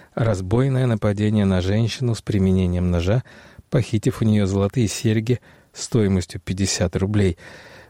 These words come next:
Пригожин придушил пострадавшую до потери сознания. Группа, в которой состоял Пригожин, совершила несколько квартирных краж, похитив имущество на общую сумму свыше двух тысяч рублей,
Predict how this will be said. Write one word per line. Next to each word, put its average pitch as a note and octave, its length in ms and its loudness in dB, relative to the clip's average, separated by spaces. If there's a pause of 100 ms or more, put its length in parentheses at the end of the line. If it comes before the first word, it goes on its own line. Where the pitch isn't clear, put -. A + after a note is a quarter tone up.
(140)
Пригожин A2 460 0
придушил A2 440 -2
пострадавшую F#2+ 920 -4
до G2+ 340 0 (140)
потери G2 600 0
сознания. G2 880 0 (880)
Группа, C3 580 0
в - 100 -12
которой A2 300 0
состоял G#2+ 400 0
Пригожин, G2+ 480 0
совершила A#2+ 460 0
несколько A2 500 0
квартирных F#2+ 560 -2
краж, A2+ 320 0
похитив - 500 -6
имущество G#2 480 0
на G2+ 180 2
общую F#2+ 280 -4
сумму A2 280 0
свыше G#2 340 -2
двух G2 260 -2
тысяч G2+ 340 -2
рублей, A2 360 0